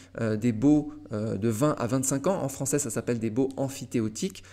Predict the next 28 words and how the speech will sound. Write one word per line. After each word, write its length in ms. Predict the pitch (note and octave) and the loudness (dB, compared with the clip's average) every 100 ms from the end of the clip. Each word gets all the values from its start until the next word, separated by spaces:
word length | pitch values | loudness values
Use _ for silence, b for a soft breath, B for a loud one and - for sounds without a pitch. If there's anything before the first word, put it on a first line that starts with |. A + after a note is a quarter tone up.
| B | B
Voilà, 260 | A2+ A#2 C3 | -2 0 0
leasehold 640 | A2 B2+ - - B2 G#2+ - | -2 -2 -2 -2 -2 -2 -6
en 160 | G#2 F#2+ | -8 -4
anglais. 340 | G#2+ D#3+ - B B B B B | 4 4 4 B B B B B
Euh, 920 | B2+ B2+ B2 A#2 A#2 A2 G#2+ G#2+ G#2 G2+ | 2 6 6 6 4 4 4 2 2 2
voilà, 260 | G#2 A2 C#3 | 4 6 6
donc 140 | A2+ | 4
vous 80 | A#2 | 0
ne 80 | A#2 | 0
détenez 240 | B2 A2+ | 2 0
pas 120 | - | -4
la 120 | G2 | -6
terre. 240 | G2 C3 D3+ - | -2 0 0 -4
Vous 240 | G#2+ A#2 | -4 2
êtes, 240 | B2 A#2+ - | 2 2 -6
vous 120 | A2 | -10
pouvez 300 | G#2+ A2 B2+ | -6 0 2
habiter 400 | - - - A#2+ | 0 -6 -2 -2
dans 100 | B2 | -2
une 220 | G2+ A2+ | -2 -2
maison. 260 | G#2 F#2+ A#2+ | -2 -4 -4
Il 60 | A#2 | -6
y 40 | |
a 40 | |
plein 180 | - A#2 | -4 -4
de 60 | A2 | -2
gens 140 | A#2 | -4
qui, 260 | B2 A2+ | -4 -6